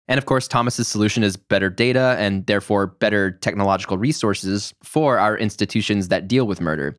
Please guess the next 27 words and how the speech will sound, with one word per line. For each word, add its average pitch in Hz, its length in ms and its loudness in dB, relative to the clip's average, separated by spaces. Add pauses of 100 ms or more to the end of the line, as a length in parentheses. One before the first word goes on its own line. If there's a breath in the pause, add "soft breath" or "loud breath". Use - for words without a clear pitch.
(100)
But 120 300 0
there 117 240 2
are 113 260 4
systemic 113 540 -2
challenges 104 720 0
to - 100 -2
making 101 300 0
that 92 140 -2
happen. 90 440 -4 (140)
Remember, 123 320 2
Joshua, 107 760 2 (440)
how 113 120 2
you 113 140 2
said 104 300 0
you 101 80 4
imagined 98 640 0 (140)
police 107 400 0
precincts 104 680 0
having, 95 580 0
like, 90 260 -2
old 101 260 0
Windows 101 340 0
computers? 139 600 0 (580)
You're 113 640 0 (180)
basically 110 640 2
spot 85 320 0
on. 50 240 -4